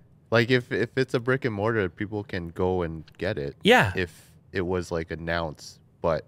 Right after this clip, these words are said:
Speaker 1: there's no web version, like, where you can buy it online. You have to actually go to the store.
Speaker 2: Yeah, I know.
Speaker 1: But the
Speaker 2: And,
Speaker 1: problem
Speaker 2: and
Speaker 1: is, it's the corona.
Speaker 2: Uh,
Speaker 1: It's, uh,
Speaker 2: exactly. There's a lot, a
Speaker 1: tough.
Speaker 2: lot of these resellers, though, Will, they go beyond the bots,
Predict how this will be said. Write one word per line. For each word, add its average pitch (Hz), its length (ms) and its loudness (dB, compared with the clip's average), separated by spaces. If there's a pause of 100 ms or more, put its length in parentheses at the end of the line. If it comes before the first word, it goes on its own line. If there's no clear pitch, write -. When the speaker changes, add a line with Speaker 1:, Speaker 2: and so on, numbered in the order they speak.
(760)
Speaker 1:
there's 101 180 2
no 104 160 2
web 90 340 2
version, 76 460 -6 (760)
like, 78 260 -6
where 85 140 -2
you 82 100 -6
can 82 240 -8
buy 80 220 0
it 78 80 -4
online. 73 440 -8
You 78 120 -4
have 87 160 0
to 90 100 -2
actually 82 240 -4
go 82 160 -4
to 78 60 -6
the 73 100 -8
store. 73 420 -8 (1500)
Speaker 2:
Yeah, 139 300 8
I 139 100 6
know. 190 120 8
Speaker 1:
But 190 40 8
the 135 60 8
Speaker 2:
And, 135 100 6
Speaker 1:
problem 127 220 8
Speaker 2:
and 110 100 2
Speaker 1:
is, 120 180 0
it's - 420 -8 (280)
the - 100 -16
corona. 92 480 -6 (500)
Speaker 2:
Uh, - 60 -4
Speaker 1:
It's, - 200 -8
uh, - 20 2
Speaker 2:
exactly. 113 520 6 (200)
There's 135 180 6
a 147 60 10
lot, 143 320 8
a - 40 4
Speaker 1:
tough. 151 80 8
Speaker 2:
lot 165 280 8
of 190 140 4
these 175 460 4 (260)
resellers, 131 600 6
though, 107 200 8
Will, 104 280 6
they 123 160 6
go 151 220 8
beyond 131 500 6
the 104 40 6
bots, 113 560 2